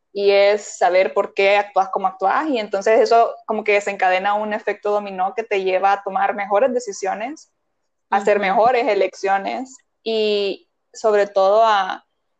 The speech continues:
Speaker 1: atraer las personas correctas, porque empezás a ser quien realmente sos, que por supuesto todos tenemos cosas buenas, por lo tanto,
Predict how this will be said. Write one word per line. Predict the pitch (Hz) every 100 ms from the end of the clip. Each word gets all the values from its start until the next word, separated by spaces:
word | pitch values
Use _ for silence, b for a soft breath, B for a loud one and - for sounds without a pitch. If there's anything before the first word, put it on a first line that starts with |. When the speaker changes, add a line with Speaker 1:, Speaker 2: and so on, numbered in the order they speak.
| -
Speaker 1:
atraer | 208 208 202 196 233
las | 254 226
personas | 196 185 190 202
correctas, | 185 185 190 - 254
porque | 247 220 196 196
empezás | 196 202 202 220
a |
ser | 220 220 214
quien | 214 208
realmente | 208 196 202 190 202
sos, | 196 196 311 349 - -
que | 214
por | 214
supuesto | 208 202 196 220
todos | 214 214 220 202 208 -
tenemos | 196 190 190 196
cosas | - 190 180
buenas, | 196 185 185 220 294 - -
por | 190
lo | 185
tanto, | 170 175 202 208 -